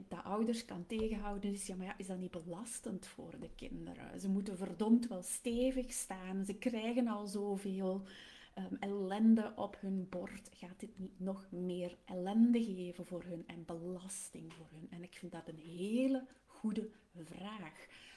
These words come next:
Want natuurlijk, de koers die wij hier nemen bij Glinster is een heel heldere koers op het welzijn van kinderen. Dus we willen niks doen,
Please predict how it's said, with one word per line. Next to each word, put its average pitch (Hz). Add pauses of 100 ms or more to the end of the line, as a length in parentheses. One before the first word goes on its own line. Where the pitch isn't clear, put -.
(300)
Want 180
natuurlijk, 240
de 180
koers 226
die 175
wij 180
hier 202
nemen 180
bij 156
Glinster 254 (420)
is -
een 156
heel 202
heldere 226
koers 233 (220)
op -
het 170
welzijn 185
van 170
kinderen. 175 (480)
Dus -
we 208
willen 202
niks 196
doen, 254